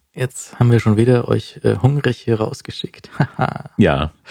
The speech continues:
Speaker 1: Es, es, es wird nichts mehr. Also wir, wir, wir überlegen, ob wir das nächstes Mal irgendwie Fresskabine oder Sprechkombüse nennen.
Speaker 2: Ja. Und ob wir dann vielleicht irgendwann einen Non-Food-Podcast, äh, parallel bauen.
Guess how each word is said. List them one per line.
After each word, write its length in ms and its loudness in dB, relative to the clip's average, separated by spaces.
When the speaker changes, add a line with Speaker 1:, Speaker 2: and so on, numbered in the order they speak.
Speaker 1:
Es, 320 2
es, 260 -2
es 160 -10
wird 180 0
nichts 220 -6
mehr. 240 0
Also 260 0
wir, 140 -2
wir, 180 -6
wir 100 -4
überlegen, 340 0
ob 120 0
wir 80 2
das 140 0
nächstes 280 -6
Mal 180 -6
irgendwie 240 -10
Fresskabine 800 -2
oder 760 0
Sprechkombüse 720 -2
nennen. 360 -2
Speaker 2:
Ja. 360 0
Und 160 0
ob 120 -2
wir 80 2
dann 160 2
vielleicht 260 0
irgendwann 400 4
einen 260 4
Non-Food-Podcast, 1500 0
äh, 260 4
parallel 440 0
bauen. 420 -6